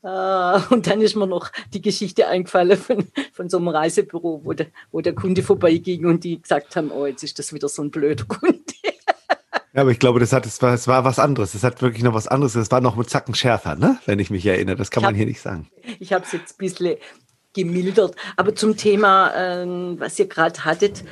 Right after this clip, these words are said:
Speaker 1: und das, was der André gesagt hat, dass man einfach was mal fünf Minuten machen kann. Zum Beispiel, ich muss grad Buchhaltung machen und es reicht mir schon, wenn ich sage, "Jetzt mach ich's mal fünf Minuten",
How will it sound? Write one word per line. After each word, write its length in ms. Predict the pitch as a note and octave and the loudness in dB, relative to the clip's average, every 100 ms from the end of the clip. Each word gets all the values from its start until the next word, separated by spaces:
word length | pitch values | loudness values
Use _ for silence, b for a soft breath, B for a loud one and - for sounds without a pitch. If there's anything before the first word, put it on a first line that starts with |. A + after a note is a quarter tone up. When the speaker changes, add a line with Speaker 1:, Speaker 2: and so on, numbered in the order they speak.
| B B | B B
Speaker 1:
und 200 | F#3+ F3+ F#3 | -2 0 0
das, 140 | F3+ | 2
was 200 | E3+ D#3 | 2 2
der 180 | F3 - | 0 0
André 300 | E3+ F3 E3 | -2 -2 -4
gesagt 340 | - D#3+ D#3+ | -2 -4 -4
hat, 140 | E3 D3+ | -4 -4
dass 160 | - | -2
man 120 | E3 | -4
einfach 360 | - E3+ E3+ D3 | -4 -4 -6 -6
was 300 | D#3 C#3 - | -4 -4 -4
mal 320 | E3+ D3+ C#3+ - B B B B | -8 -4 -4 -6 B B B B
fünf 400 | - A3 A3 G#3+ | 0 2 2 2
Minuten 520 | G#3 G3 G#3+ B3 B3+ | 2 4 2 0 0
machen 280 | G#3 F3 G3 | 0 0 0
kann. 180 | F#3 F#3 | 0 0
Zum 100 | G3+ | 4
Beispiel, 340 | G3 F#3+ G#3+ | 4 4 -4
ich 140 | F#3+ G#3+ | -6 -2
muss 240 | F3+ - | -4 0
grad 240 | E3 D3 | 0 0
Buchhaltung 540 | D#3 D3 - D3 D#3 D#3 | -4 -8 -6 -6 -6 -6
machen 260 | C#3+ F3+ | -6 -6
und 300 | D#3+ F3+ E3+ - B B B B B B | -2 -2 -2 -8 B B B B B B
es 200 | F3+ - | -6 -2
reicht 300 | F3 G#3 G3+ | 2 4 4
mir 100 | A#3 | 2
schon, 220 | G3+ G3+ F#3+ | 2 0 0
wenn 100 | F#3 | -2
ich 80 | |
sage, 160 | F#3 - | -2 -2
"Jetzt 200 | E3 - | -4 -2
mach 180 | F3+ G3 | 2 4
ich's 180 | G#3+ G#3 | 4 2
mal 180 | F#3 F3 | 2 0
fünf 400 | - F#3+ F3 - | -2 -6 -6 -6
Minuten", 760 | E3 E3 D#3 F3+ G#3+ - C4 | -4 -2 -2 -2 -4 -2 0